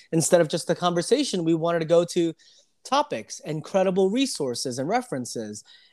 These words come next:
and really giving our audience the tools to do the product job well. So I'm gonna pause there for a second, right before we, but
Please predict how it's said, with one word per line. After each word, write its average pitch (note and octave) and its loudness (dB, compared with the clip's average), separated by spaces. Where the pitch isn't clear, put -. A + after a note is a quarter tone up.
and D#3+ 2
really C#4+ 2
giving G3 2
our D3+ -8
audience D3 -6
the B2+ -10
tools - -6
to D3+ 0
do D3 -2
the D3+ 2
product C#3+ -4
job C#3 -2
well. C3 0
So C#3 0
I'm F3 2
gonna G3+ 8
pause G3 4
there F#3+ 2
for G3 -4
a F#3 -4
second, F#3 -4
right F3+ 0
before F3 -4
we, D#3+ -4
but F3+ -4